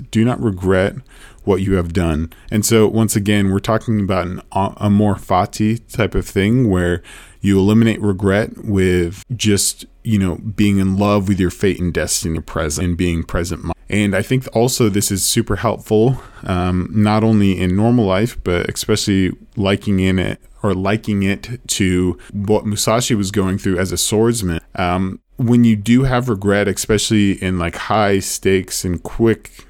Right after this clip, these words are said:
uh, you know, quickly developing scenarios,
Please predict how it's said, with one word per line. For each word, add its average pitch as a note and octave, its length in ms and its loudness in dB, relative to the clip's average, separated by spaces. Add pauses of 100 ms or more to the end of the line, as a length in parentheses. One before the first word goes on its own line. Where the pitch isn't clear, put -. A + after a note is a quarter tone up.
(140)
uh, F#2 160 -2
you G2 180 0
know, F#2 120 0
quickly A#2+ 480 0
developing F#2+ 640 0
scenarios, F2 840 -2